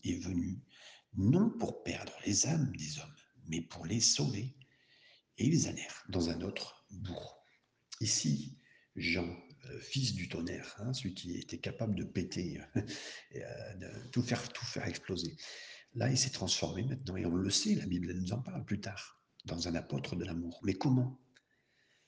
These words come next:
Ben, mes amis, à force de traîner avec Jésus, d'être avec le Seigneur. Et peut-être que vous vous sentez peut-être en ce moment insensible, ou vous, c'est dur des fois avec les chrétiens, avec les mouvements,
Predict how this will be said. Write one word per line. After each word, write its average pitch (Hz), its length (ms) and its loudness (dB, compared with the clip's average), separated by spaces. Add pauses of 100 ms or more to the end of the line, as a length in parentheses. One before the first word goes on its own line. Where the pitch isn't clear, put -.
(180)
Ben, 92 100 -6
mes 104 160 2
amis, 131 320 4
à - 80 0
force 120 340 -6
de 95 140 -4
traîner 90 560 -6
avec 90 200 -10
Jésus, - 340 -12
d'être - 280 -10
avec 98 280 -12
le 87 80 -6
Seigneur. - 480 -10 (1400)
Et - 100 0
peut-être - 320 2
que - 120 0
vous 95 180 0
vous 95 80 -2
sentez - 360 -2
peut-être 90 340 -2
en 90 40 -2
ce - 140 -2
moment 95 320 -2
insensible, 101 800 0
ou 101 60 -2
vous, 101 180 -4 (140)
c'est 98 200 2
dur 107 260 0
des 90 120 -4
fois 95 180 -4
avec 87 220 -4
les 92 80 -4
chrétiens, 95 440 -2
avec 95 260 0
les 107 40 6
mouvements, 104 540 6